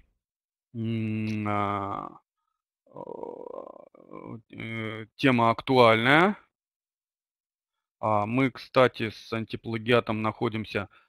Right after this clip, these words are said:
э, в хороших, э, э,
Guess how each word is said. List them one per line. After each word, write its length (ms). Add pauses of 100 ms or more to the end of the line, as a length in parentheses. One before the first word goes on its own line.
(140)
э, 60
в 380
хороших, 840
э, 280
э, 760